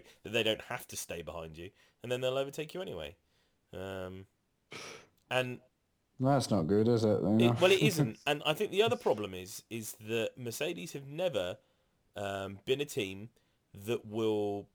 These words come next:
Speaker 1: pit their drivers against one another. And I,
Speaker 2: No.
Speaker 1: that's the worst bit of it, is that they wouldn't give Nico some kind of counter strategy to what they were gonna do with Lewis.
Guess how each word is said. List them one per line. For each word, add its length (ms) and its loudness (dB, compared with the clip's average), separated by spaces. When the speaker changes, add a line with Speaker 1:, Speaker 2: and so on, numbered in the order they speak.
Speaker 1:
pit 200 -4
their 120 0
drivers 340 -2
against 320 -8
one 120 -2
another. 380 -6
And 120 -2
I, 80 6
Speaker 2:
No. 100 6
Speaker 1:
that's 220 4
the 80 -4
worst 580 2
bit 180 -4
of 100 -6
it, 200 -8
is 200 -6
that 260 2
they 100 2
wouldn't 480 -2
give 240 -4
Nico 400 0
some 260 -4
kind 240 -4
of 120 -6
counter 400 -8
strategy 760 -8
to 400 -2
what 160 2
they 100 4
were 80 -2
gonna 160 0
do 160 -4
with 120 -2
Lewis. 460 -2